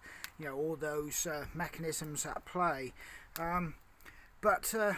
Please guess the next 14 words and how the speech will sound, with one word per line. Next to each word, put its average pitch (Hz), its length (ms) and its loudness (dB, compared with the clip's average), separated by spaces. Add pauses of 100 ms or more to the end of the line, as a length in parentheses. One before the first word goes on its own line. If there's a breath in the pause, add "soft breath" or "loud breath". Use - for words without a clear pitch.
(200 loud breath)
I'm 196 140 4
not - 160 2
slating 180 440 4
people 165 420 2
that 143 120 0
use 175 380 8
hot - 280 2
air 156 220 2
guns, 190 540 4
because 175 640 2
I've 165 240 4
used 170 360 2
it 165 220 -2
for 160 380 -2